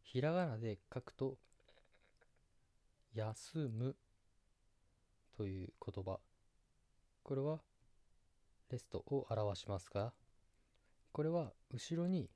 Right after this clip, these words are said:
組み合わせる文字によって、やすま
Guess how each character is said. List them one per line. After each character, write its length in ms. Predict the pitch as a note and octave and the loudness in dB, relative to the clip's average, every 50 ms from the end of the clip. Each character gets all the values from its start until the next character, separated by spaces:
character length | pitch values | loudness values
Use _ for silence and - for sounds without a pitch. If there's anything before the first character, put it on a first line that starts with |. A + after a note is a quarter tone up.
| _ - - | _ -14 -6
組 220 | - B2+ B2+ C3 | -2 0 2 2
み 60 | C#3 | 4
合 100 | C#3+ C#3+ | 4 2
わ 80 | D3 D3+ | 2 0
せ 120 | - - D#3+ | 0 0 0
る 100 | A#2+ G#2+ | 2 2
文 120 | G#2+ A2+ G#2+ | 2 2 0
字 140 | - - | 0 0
に 80 | G2 F#2+ | -2 0
よ 100 | F2 E2+ | 0 -2
っ 20 | - - - | -4 -4 0
て、 300 | - D3 A#2 G2 - - _ - - - - - - - _ _ - | 2 2 2 2 -2 -10 _ -20 -20 -20 -20 -20 -20 -20 _ _ -6
や 240 | - A2 A2 G#2+ G#2+ G2+ | 0 0 2 2 0 -2
す 440 | - - - - - C#3 C#3 C#3 - - - | -6 -10 -12 -8 -4 -2 -2 -2 -2 -4 -4
ま 260 | A2+ A#2 B2 C3 - | 0 0 0 0 -2